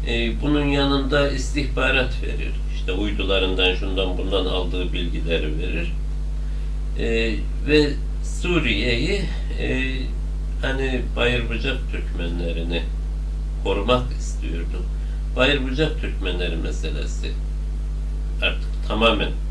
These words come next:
kaybettik. Suriye'yi tamamen kaybettik. Ve orada Rusya bir bekliyordu, yani bir uçağımı düşürdün. Şimdi ben de diyor, devletim, onurum kırıldı, ben de intikam alacağım diye bir tahminim bir uçak düşürmek üzere bekliyoruz. Yani böyle az bir haklı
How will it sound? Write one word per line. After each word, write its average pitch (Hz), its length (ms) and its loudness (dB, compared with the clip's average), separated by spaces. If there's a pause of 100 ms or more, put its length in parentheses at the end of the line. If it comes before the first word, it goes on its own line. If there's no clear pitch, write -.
kaybettik. - 540 -2
Suriye'yi 135 520 0
tamamen 156 500 2
kaybettik. - 540 2 (880)
Ve 151 80 2
orada 170 560 2
Rusya 165 420 0 (160)
bir 170 180 -2
bekliyordu, 151 560 0
yani 147 260 0
bir - 60 -2
uçağımı 120 500 0
düşürdün. - 600 -2
Şimdi 123 340 -2 (800)
ben 113 200 0
de - 180 -2
diyor, 156 240 0
devletim, 160 720 0
onurum 147 460 2
kırıldı, 151 400 0
ben 151 140 4
de 160 60 0
intikam 170 440 2
alacağım 151 420 0 (100)
diye 196 260 0 (240)
bir 156 200 0 (160)
tahminim 151 540 2 (120)
bir 165 220 -2
uçak - 380 0
düşürmek 151 520 2
üzere 160 360 0
bekliyoruz. 165 680 0
Yani - 240 -2
böyle - 200 -2
az 190 260 2
bir 160 80 2
haklı 156 480 0